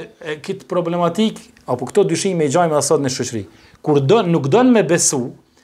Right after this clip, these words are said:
kur d-, nuk don me ar me ty në xhami, kur don nuk me fa-, me, mos me e fal namazin, thot, "Pse hoq mu fal na arabisht, pse mos mu fal shqip?" Ai edhe shqip më apo nuk vjen mu fal.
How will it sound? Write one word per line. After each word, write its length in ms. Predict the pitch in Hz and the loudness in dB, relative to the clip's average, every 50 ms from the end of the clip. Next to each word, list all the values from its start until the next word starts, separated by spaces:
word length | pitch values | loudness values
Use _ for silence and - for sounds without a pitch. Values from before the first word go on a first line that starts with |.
| _ _ _ _ _ | _ _ _ _ _
kur 160 | - 151 139 | -6 -4 -4
d-, 160 | 135 131 190 185 | -2 -2 -2 0
nuk 220 | 165 156 135 131 131 | 0 0 0 2 4
don 220 | 180 247 262 262 240 | 4 4 6 4 4
me 60 | 214 | 4
ar 320 | 175 196 202 180 160 151 156 | 4 4 4 4 4 2 0
me 80 | 151 | -4
ty 160 | 147 - 202 | -4 -4 -4
në 140 | 190 175 156 | -2 -2 0
xhami, 340 | 139 151 147 143 135 120 120 151 202 - - _ _ _ _ _ _ _ | 2 2 2 2 0 -2 -2 -4 -6 -10 -16 _ _ _ _ _ _ _
kur 140 | - 156 139 | -6 -4 0
don 200 | 135 240 277 277 269 | 2 2 4 4 2
nuk 160 | 247 - 208 | 2 2 0
me 100 | 208 190 | 0 0
fa-, 220 | 202 220 214 185 156 | 2 2 2 2 2
me, 140 | 170 190 185 | -2 -4 -4
mos 440 | 170 175 180 175 175 190 175 175 170 175 | -4 -4 -4 -2 -2 -2 -2 -2 -2 0
me 80 | 175 | 0
e 60 | 180 180 | 2 2
fal 220 | 220 226 214 196 | 2 2 2 2
namazin, 560 | 185 180 175 160 147 143 139 143 220 240 226 - - - - - - - _ _ _ - | 2 2 2 2 2 0 2 0 -2 -2 -2 -8 -18 -20 -20 -20 -20 -20 _ _ _ -4
thot, 180 | - 220 220 - | -4 -4 -4 -4
"Pse 180 | - - 262 | -4 0 2
hoq 400 | 240 202 208 240 247 247 - - - - _ _ _ _ - - - - - | 2 4 4 2 2 0 -2 -10 -18 -20 _ _ _ _ -20 -20 -18 -12 -6
mu 180 | 160 180 190 180 | -4 -4 -2 0
fal 220 | - 202 214 196 | 2 2 2 2
na 240 | 180 175 185 196 - - - _ _ | 2 2 2 0 -2 -8 -18 _ _
arabisht, 440 | - 135 135 127 - - 110 - - | -2 0 0 0 0 -2 -6 -6 -8
pse 140 | - - 175 | -6 -2 -2
mos 140 | 160 135 - | -2 -2 -4
mu 80 | 143 127 | -6 -4
fal 140 | 127 113 110 | -4 -6 -6
shqip?" 220 | - - 104 90 - _ _ _ _ _ _ _ _ _ - _ | -6 -10 -12 -14 -16 _ _ _ _ _ _ _ _ _ -20 _
Ai 140 | - 107 104 | -8 -6 -6
edhe 100 | 117 127 | -4 -4
shqip 240 | 131 - - 254 247 | -2 0 0 2 4
më 140 | 240 233 226 | 4 2 4
apo 180 | 214 214 240 | 4 2 4
nuk 160 | 226 220 202 185 | 4 2 2 2
vjen 160 | 226 208 170 | 0 0 0
mu 80 | 135 | -2
fal. 300 | 117 - 107 98 87 87 | -4 -4 -6 -6 -8 -12